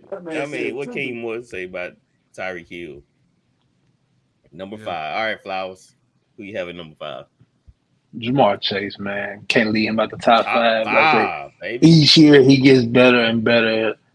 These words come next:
Speaker 3: Like, I think what Ch-, Chase is like, what, about two twenty-five, two thirty.
Speaker 2: That's what I'm saying.
Speaker 3: Physical guy. You can give it to him off a bubble screen. He can take it seventy yards. I, I love those kind of guys. Um, he can run the route trees,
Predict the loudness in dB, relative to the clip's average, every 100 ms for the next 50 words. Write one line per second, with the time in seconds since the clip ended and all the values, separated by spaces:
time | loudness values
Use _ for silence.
0 | _ 2 2 4 2 2 -2 -6 -4 2
1 | 4 4 2 0 0 -4 -4 -6 -6 -6
2 | -2 -2 -2 -6 -4 0 0 -2 -4 -4
3 | -4 -4 -4 -4 -4 -6 -8 -10 -12 -14
4 | -16 -2 4 4 2 -2 -2 0 0 2
5 | 0 0 -4 _ _ 0 2 2 2 4
6 | 4 0 -2 -2 0 0 0 -2 -4 -4
7 | -4 -8 -8 -6 -4 -4 -6 -6 -6 -6
8 | -8 -6 -6 -6 -4 -4 -2 -2 -2 -4
9 | 0 2 2 0 -2 -6 -8 -8 -6 -4
10 | -2 -4 -10 _ _ _ _ _ -2 0
11 | 2 0 2 4 4 4 2 4 4 4
12 | 2 0 2 2 0 -4 -10